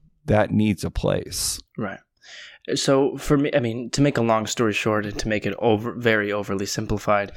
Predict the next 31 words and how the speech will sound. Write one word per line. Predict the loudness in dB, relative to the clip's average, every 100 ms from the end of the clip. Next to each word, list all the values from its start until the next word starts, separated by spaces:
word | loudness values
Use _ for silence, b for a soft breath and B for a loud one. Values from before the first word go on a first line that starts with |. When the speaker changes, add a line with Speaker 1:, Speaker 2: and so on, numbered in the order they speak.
| B B B B
Speaker 1:
Yeah. | -4 -4 -2
Speaker 2:
my, | -2 -4 -2
my | 4
parents | 4 4 -2 -10
never | -2 -2 0 -4 -4 -10 _ -12 -2
got | 0 2
along | 0 -2 -4
growing | -4 -4 -6
up, | -4 -4
and | -4 -6
that | -8 -8
created | -4 -2 -2 -4 -2 -2 -2 _
a | -6
Speaker 1:
Okay. | -2
Speaker 2:
very | 0 0 -2 -6 -10 -14 _
hostile | -4 -2 -2 -4 -4
Speaker 1:
Got |
it. | -2
Speaker 2:
environment | -2 -2 -8
at | -6
home. | -6 -6 -10 _ _ -20 _ _ _ -12 -10
Speaker 1:
Got | -8 -8
it. |
Speaker 2:
And | -2 -2 -4 -10 -16 b b b b b b _ -2
at, | -2 -2
when | -2
I | -2
turned | 0 -2 -2
seventeen | -4 -2 -2 -2
is | -6
when | -4 -4 -6 -10 -16